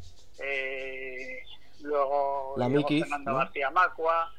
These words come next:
Speaker 1: luego
Speaker 2: La Mikiz también
Speaker 1: la,
Speaker 2: anduvo
Speaker 1: la,
Speaker 2: por
Speaker 1: la
Speaker 2: ahí.
Speaker 1: Mikiz, la Mikiz, perdón, antes de, después de Ana, eh, Ana, la Mikiz, Fernando García Macua,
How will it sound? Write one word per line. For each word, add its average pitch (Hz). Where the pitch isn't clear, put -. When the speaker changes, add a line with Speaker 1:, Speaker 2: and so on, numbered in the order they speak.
Speaker 1:
luego 139
Speaker 2:
La 127
Mikiz 139
también 139
Speaker 1:
la, 139
Speaker 2:
anduvo 139
Speaker 1:
la, 143
Speaker 2:
por 135
Speaker 1:
la 135
Speaker 2:
ahí. 156
Speaker 1:
Mikiz, 156
la 131
Mikiz, 147
perdón, 143
antes 139
de, 139
después 139
de 139
Ana, 139
eh, 135
Ana, 156
la 135
Mikiz, 165
Fernando 143
García 139
Macua, 165